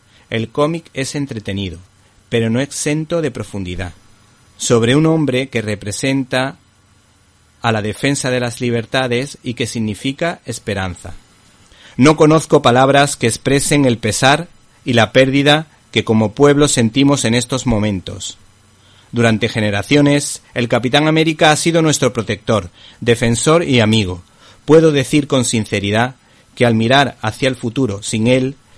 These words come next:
temo un poco por todos y cada uno de nosotros. Era el más brillante, el símbolo de la nación, el mayor héroe que ha conocido jamás este país.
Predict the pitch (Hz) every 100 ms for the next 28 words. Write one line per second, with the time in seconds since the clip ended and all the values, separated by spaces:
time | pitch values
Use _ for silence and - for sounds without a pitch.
0 | - - 156 151 139 160 156 151 139 127
1 | 117 160 156 - 135 127 117 135 143 127
2 | 101 127 107 101 101 - - _ - 131
3 | 151 151 151 143 143 131 127 101 - 87
4 | _ _ - 120 - 151 160 160 160 160
5 | 123 113 98 - 123 101 85 - _ -
6 | 113 110 101 113 117 135 - 131 131 139
7 | 143 - _ 123 117 123 113 113 117 107
8 | - 98 117 135 - - - 127 - 123
9 | 107 90 90 -